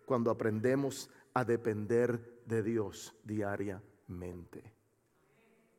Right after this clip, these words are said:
Y mira cómo lo dice el Señor Jesús. Ve conmigo al libro de Mateo, capítulo seis. Vamos a estar leyendo el versículo cinco al quince.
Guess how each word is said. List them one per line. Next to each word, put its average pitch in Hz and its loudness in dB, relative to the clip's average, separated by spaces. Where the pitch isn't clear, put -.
Y 117 2
mira 147 6
cómo 147 4
lo 131 6
dice 143 0
el 127 4
Señor 113 0
Jesús. 113 -4
Ve 123 2
conmigo 123 0
al 107 2
libro 127 4
de 117 2
Mateo, 123 2
capítulo 120 -2
seis. - -6
Vamos 139 2
a 147 6
estar 131 4
leyendo 127 4
el 120 2
versículo 117 0
cinco 139 0
al 113 2
quince. 117 -6